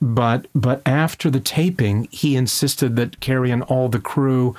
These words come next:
um, come with him to lunch. And behind the library is sort of an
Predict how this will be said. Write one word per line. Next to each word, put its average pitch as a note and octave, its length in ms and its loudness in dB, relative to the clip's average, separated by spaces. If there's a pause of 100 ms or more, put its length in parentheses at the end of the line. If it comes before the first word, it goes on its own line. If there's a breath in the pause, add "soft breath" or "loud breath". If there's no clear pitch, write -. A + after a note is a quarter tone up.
(600 loud breath)
um, A#2+ 400 4
come C#3 260 2
with C3 220 2
him A#2+ 320 2
to - 180 -2
lunch. G#2+ 680 0 (540 loud breath)
And A#2 400 2
behind D#3+ 880 0
the A2 540 2 (1040)
library G#2 920 2
is G#2 180 0
sort C#3+ 280 2
of G#2 80 0
an A#2+ 120 0